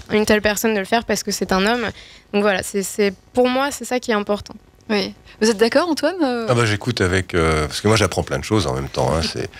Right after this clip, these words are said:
Speaker 3: moi, je suis pas venu pour rien.
Speaker 2: Mais oui.
Speaker 1: Faut lire
Speaker 3: C'est,
Speaker 1: Peggy
Speaker 3: c'est pas une journée
Speaker 1: McIntosh,
Speaker 3: foutue
Speaker 1: c'est
Speaker 3: parce que j'aurais
Speaker 1: passionnant.
Speaker 3: appris des choses, euh,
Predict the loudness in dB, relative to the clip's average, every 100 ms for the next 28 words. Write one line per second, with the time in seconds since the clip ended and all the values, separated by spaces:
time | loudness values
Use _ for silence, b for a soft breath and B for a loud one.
0 | B B 0 2 2 2 2 2 2 0
1 | -2 0 0 2 0 0 0 0 0 0
2 | 0 0 0 0 0 0 0 2 2 2
3 | 2 2 2 0 0 0 2 2 2 2
4 | 0 0 -2